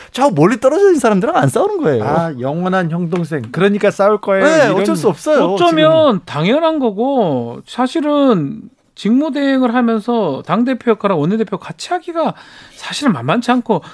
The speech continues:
Speaker 3: 그 부분에 대해서 장제원 의원이 견제할 수밖에 없는 거거든요.
Speaker 2: 네.
Speaker 3: 그 견제가 밖으로 드러났을 뿐이고요. 회동을 통해서 그래도 어느 정도 정리가 된다 그러면 앞으로 좀 지켜봐야 될 부분 같습니다.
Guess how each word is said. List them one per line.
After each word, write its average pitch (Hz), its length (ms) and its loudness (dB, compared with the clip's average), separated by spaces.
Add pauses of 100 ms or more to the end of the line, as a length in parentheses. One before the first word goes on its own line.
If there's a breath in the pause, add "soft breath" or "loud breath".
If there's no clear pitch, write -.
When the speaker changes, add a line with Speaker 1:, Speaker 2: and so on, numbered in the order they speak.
(160 loud breath)
Speaker 3:
그 214 160 0
부분에 311 240 0
대해서 233 160 0
장제원 226 540 2
의원이 226 200 4
견제할 165 360 -2
수밖에 370 260 -2
없는 135 220 0
거거든요. 110 560 -6
Speaker 2:
네. 147 240 -2
Speaker 3:
그 180 80 -6
견제가 254 880 2
밖으로 175 280 -6
드러났을 208 440 -4
뿐이고요. 202 560 -4 (440 loud breath)
회동을 247 280 0
통해서 226 360 -2
그래도 214 240 -2
어느 165 140 -2
정도 262 320 0 (160 loud breath)
정리가 202 380 2
된다 196 260 0
그러면 165 320 -6 (240 loud breath)
앞으로 - 260 -10
좀 220 120 -8
지켜봐야 214 420 -4
될 202 120 -6
부분 220 220 -12
같습니다. 151 480 -10